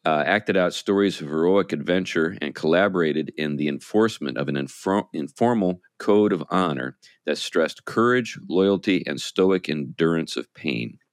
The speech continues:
I remember that as a kid, and I still try to embody those things myself. You know, if I feel like,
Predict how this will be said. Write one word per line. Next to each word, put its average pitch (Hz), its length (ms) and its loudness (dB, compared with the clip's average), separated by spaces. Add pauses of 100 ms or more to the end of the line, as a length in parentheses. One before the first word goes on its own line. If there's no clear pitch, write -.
(800)
I - 80 -2
remember 139 420 2
that 69 260 -4 (600)
as - 140 -6
a 73 60 -4
kid, 95 340 0 (380)
and 95 100 2
I 101 60 4
still 120 300 0
try 107 300 0
to 98 140 0
embody 87 480 0
those 76 320 -4
things 71 260 -8
myself. 82 640 -4
You 71 60 -4
know, 67 120 -6
if 67 140 -8
I 80 120 2
feel 87 300 -2
like, 73 340 0